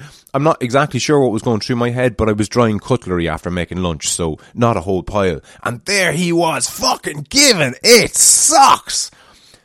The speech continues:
And we're in the same environment. I, for whatever reason, I had just completely zoned out of my music. It was just playing in the background. I, I often have my, my tunes on, um,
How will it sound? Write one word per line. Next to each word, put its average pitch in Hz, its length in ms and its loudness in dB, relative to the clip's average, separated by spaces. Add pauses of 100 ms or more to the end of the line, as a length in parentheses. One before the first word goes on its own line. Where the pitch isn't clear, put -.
(340)
And 165 160 0
we're 175 120 6
in 185 100 4
the 165 60 -2
same 185 240 2
environment. 175 560 0 (180)
I, 170 220 4
for - 220 -2
whatever 175 320 0
reason, 160 340 0
I 120 100 -2
had 120 140 -2
just 117 180 -6
completely 123 520 -6
zoned 110 300 -2
out 104 140 0
of 87 120 -10
my 87 120 -8
music. 95 420 -2
It - 40 -10
was 82 140 -10
just 127 180 -4
playing 117 260 -4
in 101 100 -6
the 90 60 -6
background. 90 480 -4
I, 87 140 -4
I 98 100 -2
often 104 360 0
have 92 200 -4
my, 85 320 -6
my 87 160 -8
tunes 90 360 -6
on, 80 200 -8 (460)
um, 82 520 -8